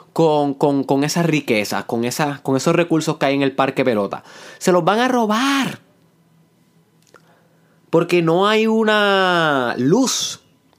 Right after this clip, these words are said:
que esté vigilante. You see, no hay nada que esté controlando el acceso. Una vez prende esa luz y todo el parque queda iluminado,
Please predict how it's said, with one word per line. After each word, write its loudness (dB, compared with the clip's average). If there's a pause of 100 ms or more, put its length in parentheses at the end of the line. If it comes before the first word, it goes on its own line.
(160)
que 2
esté 0
vigilante. 0 (800)
You -4
see, -4
no 0
hay 2
nada 0
que -4
esté -4
controlando 2
el 2
acceso. -6 (260)
Una 0
vez -2
prende 2
esa 0
luz 0
y -4 (220)
todo 2
el 0
parque 0
queda 2
iluminado, 0